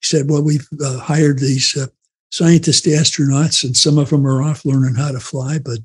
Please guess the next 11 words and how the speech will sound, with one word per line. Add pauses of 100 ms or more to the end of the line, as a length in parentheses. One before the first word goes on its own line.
uh, (400)
here's
Joe
Kerwin
in
the, (300)
in
the
back." (260)
Al
said,